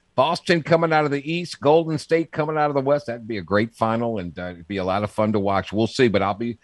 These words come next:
I'll be glued to, I, I'll be glued to this throwback series starting tonight.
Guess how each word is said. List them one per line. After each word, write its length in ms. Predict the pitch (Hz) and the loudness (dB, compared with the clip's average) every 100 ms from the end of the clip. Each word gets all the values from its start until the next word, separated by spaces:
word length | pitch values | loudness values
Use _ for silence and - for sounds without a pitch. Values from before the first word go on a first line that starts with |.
| _ - | _ -4
I'll 160 | 123 | -4
be 100 | 135 | -2
glued 360 | 156 147 165 160 | 0 4 4 4
to, 80 | - | 0
I, 180 | 170 220 - - | 0 -2 -6 -6
I'll 240 | - 196 262 | 2 4 6
be 160 | 254 | 4
glued 420 | 226 196 220 220 190 | 4 2 4 2 2
to 100 | 175 | 2
this 180 | 165 | 0
throwback 640 | - - 170 190 170 160 - | -2 2 6 6 4 2 -2
series 500 | - 165 165 156 139 | -4 -2 -2 -2 -6
starting 440 | - 151 156 143 | -4 -2 -2 -6
tonight. 480 | 127 123 127 120 117 | -4 -2 0 -2 -4